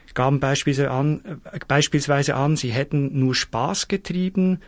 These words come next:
oder sie hätten, äh, den Löhl gemacht mit den Frauen. Äh, und dabei negierten sie aber keinesfalls den Einsatz von Gewalt. Ähm, das, also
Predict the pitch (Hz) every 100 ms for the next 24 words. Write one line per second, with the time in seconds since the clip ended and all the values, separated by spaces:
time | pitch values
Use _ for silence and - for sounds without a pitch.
0 | - - 127 135 135 123 139 - 147 147
1 | - 123 120 - 120 110 120 143 170 190
2 | 170 165 175 - 170 165 160 - 143 147
3 | 156 165 - - - - - - - 139
4 | 151 143 160 180 185 180 156 180 226 202
5 | 190 160 156 151 156 180 208 - 160 160
6 | 170 - 151 151 - - 147 175 - 151
7 | - 156 143 139 139 107 98 - - -
8 | - - - _ - 131 131 131 127 143
9 | - - - 143 139 139